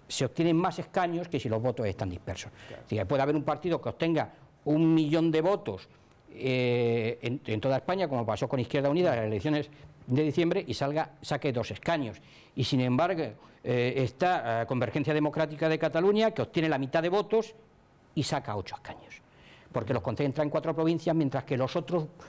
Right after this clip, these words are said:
Speaker 1: el otro millón está disperso en cincuenta provincias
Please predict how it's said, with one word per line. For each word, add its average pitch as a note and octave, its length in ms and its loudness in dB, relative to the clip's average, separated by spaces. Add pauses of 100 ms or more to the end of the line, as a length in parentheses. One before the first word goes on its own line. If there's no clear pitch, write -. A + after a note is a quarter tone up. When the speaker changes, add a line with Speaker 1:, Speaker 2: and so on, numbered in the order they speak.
(220)
Speaker 1:
el D3+ 180 0
otro E3+ 220 0
millón F3 200 2
está F#3+ 380 0 (100)
disperso D#3+ 720 0
en D3+ 140 0
cincuenta F3 640 2
provincias F#3 540 0